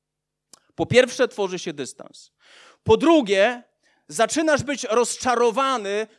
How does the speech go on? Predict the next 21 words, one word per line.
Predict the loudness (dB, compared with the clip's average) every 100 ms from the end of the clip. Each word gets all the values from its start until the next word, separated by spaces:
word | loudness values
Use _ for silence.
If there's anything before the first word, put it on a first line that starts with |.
| _
całą | -2 0 2 0
sytuacją, | -4 -8 -4 -2 -2 -4 -8
która | -6 -10
cię | -8 -10
spotkała, | -8 -10 -6 -2 0 0 -2 -6 -20 _
ponieważ | -2 -2 0 -2 -6 -18
niewłaściwe | -4 -2 -2 -4 -6 2 2
miejsce | 2 -2 -2 0
ucieczki | 0 0 -2 -2 -12 -14 -14 _
nie | -2 0
da | 0 -2
ci, | -4 -4 -4 -8
nie | -6 0
da | 0
ci | -2 -4
nadziei, | -4 -2 -2 -2 -6 -10 -14 -2
a |
jeśli | -2 -2 -6
da | -4 -4
ci | -6
nadzieję, | -8 -4 -4 -2 -4 -4